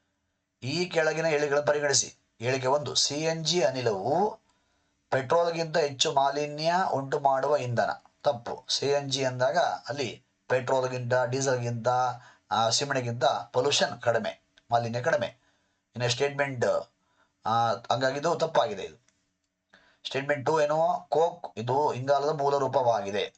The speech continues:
ಹೌದು. ಹಾಗೆ, ಹಾಗಾಗಿ ಎರಡು ಮಾತ್ರ ಸರಿ, ಒಂದೇ, ಒಂದೇ ತಪ್ಪಾಗಿದೆ. ಸ್ಟೇಟ್ಮೆಂಟ್ ಟೂ ಸರಿ ಇದೆ. ಪೇಜ್ ನಂಬರ್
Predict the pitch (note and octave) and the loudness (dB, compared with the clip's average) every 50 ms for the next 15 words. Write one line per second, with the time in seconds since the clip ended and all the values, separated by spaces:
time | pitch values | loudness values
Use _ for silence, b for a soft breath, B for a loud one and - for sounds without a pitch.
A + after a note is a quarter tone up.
0 | _ - A#2+ A#2 G2+ F#2 F2 - _ _ _ _ _ _ - - A2 A#2 B2+ A2+ | _ -2 0 0 0 -2 -8 -14 _ _ _ _ _ _ -8 -6 -6 -4 -4 -2
1 | - F#2+ G2 G#2+ A#2 A#2+ A#2+ E3 C#3 G2 - - - G#2+ A#2 B2+ C3+ B2+ B2 A#2+ | -2 -2 0 2 2 2 2 0 -4 -8 -10 -6 -2 0 0 0 0 2 2 0
2 | A#2 A2 B2+ D3+ F#3 - - - - _ _ _ _ - - A#2 G#2 G#2 B2 C#3+ | 0 0 2 2 2 2 0 -4 -10 _ _ _ _ -8 -4 -2 -2 -2 -2 -2
3 | B2+ G#2+ A2 A2 A2+ A#2 G2 G#2 A2+ A#2 A#2+ A#2 A#2 A2+ G#2+ - A2+ A2 C3+ D3 | -4 -2 -2 -2 -2 -2 0 -2 0 0 0 -2 -4 -4 -2 0 0 0 0 0
4 | C3 A2 G2+ - - B2+ B2+ C3 B2 B2 G3+ F#3 C3 - - - A#2 A2 G#2+ A#2+ | -2 -4 -4 -6 -6 -6 -6 -4 -2 0 0 0 0 0 -2 -2 -4 -4 -4 -2
5 | C#3 A2+ - - - A#2+ B2+ B2+ C3 C#3 E3 - - - - | -2 -2 -2 -4 -6 -6 -4 -4 -2 0 0 0 0 -2 -8